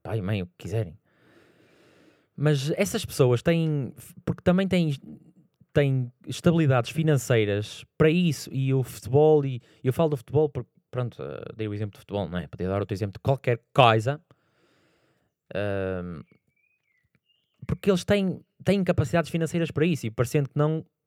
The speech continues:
a capacidade financeira é muito importante nessas decisões. Parecendo que não. Claro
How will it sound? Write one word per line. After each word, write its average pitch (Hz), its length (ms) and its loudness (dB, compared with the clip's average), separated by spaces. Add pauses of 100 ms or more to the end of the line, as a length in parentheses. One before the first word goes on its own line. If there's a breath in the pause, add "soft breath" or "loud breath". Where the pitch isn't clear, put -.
a 131 40 -12
capacidade 143 380 0
financeira 151 380 2
é 151 40 4
muito 151 260 0
importante 156 480 -2 (400 soft breath)
nessas 127 320 2
decisões. 151 540 -2 (1500)
Parecendo 113 300 -2
que - 80 -16
não. 78 160 -10
Claro 175 320 0